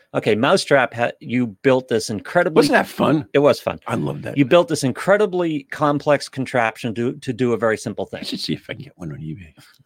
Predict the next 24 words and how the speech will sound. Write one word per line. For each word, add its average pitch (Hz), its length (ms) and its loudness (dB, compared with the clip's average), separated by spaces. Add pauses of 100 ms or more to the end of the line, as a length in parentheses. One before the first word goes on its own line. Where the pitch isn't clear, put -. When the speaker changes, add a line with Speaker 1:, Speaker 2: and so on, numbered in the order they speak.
(140)
Speaker 1:
There 208 100 -6
you 117 60 -6
go. - 140 -14 (580)
You, 147 280 -2 (100)
you 160 180 2
developed 143 480 2
this 139 160 -6
incredibly 190 480 0
complex 143 480 -4
contraption 120 540 -6
to 92 100 -8
do 104 160 -6
a 98 40 -4
simple 95 280 -8
thing, 82 320 -14
like 98 260 -8
Speaker 2:
Yeah. 104 60 0
Speaker 1:
drop 101 180 2
the 104 80 -6
thing 98 200 -4
on 92 60 -2
the 92 80 -6
Speaker 2:
Yeah. 320 180 4
Speaker 1:
mouse. - 200 -2